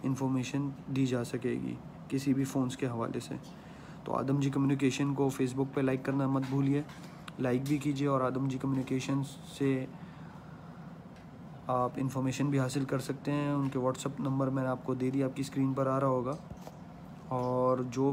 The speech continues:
कोई भी देख रहा है viewers से मेरी request है, kindly like कीजिए, Likes आप लोगों के नहीं आ रहे, तो kindly share कीजिए, likes कीजिए और recommend कीजिए आगे अपने friend circle में। आदम जी communication का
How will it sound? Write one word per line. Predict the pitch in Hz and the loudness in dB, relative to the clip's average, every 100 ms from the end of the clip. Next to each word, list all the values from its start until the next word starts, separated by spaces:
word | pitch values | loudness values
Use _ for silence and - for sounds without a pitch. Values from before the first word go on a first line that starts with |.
| 139 | 2
कोई | 143 139 | 2 2
भी | 143 | 4
देख | 135 135 139 | 4 4 4
रहा | 139 | 4
है | 135 | 4
viewers | 135 135 135 | 6 6 4
से | 131 | 2
मेरी | 135 131 | 4 4
request | 127 131 131 135 | 4 4 2 2
है, | |
kindly | 135 131 131 120 | 2 4 4 4
like | 123 131 | 4 2
कीजिए, | 131 135 139 | 2 4 4
Likes | 131 127 127 - | 4 4 2 0
आप | 127 | 2
लोगों | 127 127 | 2 2
के | 127 | 2
नहीं | 120 117 113 | 0 0 -2
आ | 113 | -4
रहे, | 123 - - - - - | -8 -10 -12 -12 -12 -6
तो | 131 | -4
kindly | 131 123 135 | 0 4 4
share | 135 139 139 | 4 8 8
कीजिए, | 135 143 135 139 135 | 8 6 8 10 10
likes | 127 127 139 - | 8 8 6 2
कीजिए | - 135 131 135 131 139 - - 427 392 339 311 - | 4 6 8 8 8 4 -4 -8 -10 -10 -10 -10 -2
और | 135 131 131 131 | 0 2 2 2
recommend | 131 139 135 135 | 4 6 6 4
कीजिए | 135 131 | 4 4
आगे | 123 120 127 | 4 2 0
अपने | - | -2
friend | 127 127 127 | -2 0 -2
circle | - 127 123 | 0 -2 0
में। | 123 120 123 - - - - - - - 427 427 415 415 415 415 403 - - - - - - | -2 -2 -8 -12 -12 -14 -14 -14 -14 -10 -8 -8 -8 -10 -10 -12 -12 -12 -14 -14 -14 -14 0
आदम | 127 131 143 | 2 4 4
जी | 143 | 6
communication | 143 143 139 139 135 143 | 6 8 6 6 6 4
का | 139 | 4